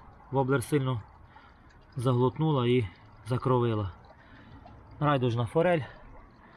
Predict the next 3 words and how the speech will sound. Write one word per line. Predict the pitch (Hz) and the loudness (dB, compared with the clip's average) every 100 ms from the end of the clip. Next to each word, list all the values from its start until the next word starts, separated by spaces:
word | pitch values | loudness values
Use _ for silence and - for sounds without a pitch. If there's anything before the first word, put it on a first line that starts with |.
| - - - - - - | -20 -20 -20 -20 -20 -2
Це | 151 | 0
не | 127 123 104 - - - - - - - - - - - - - - - - - - - - | 2 0 -2 -10 -20 -20 -20 -20 -20 -20 -20 -20 -20 -20 -20 -20 -20 -20 -20 -18 -18 -16 -10
струмкова. | - 131 120 156 180 165 143 | 0 0 4 4 4 4 0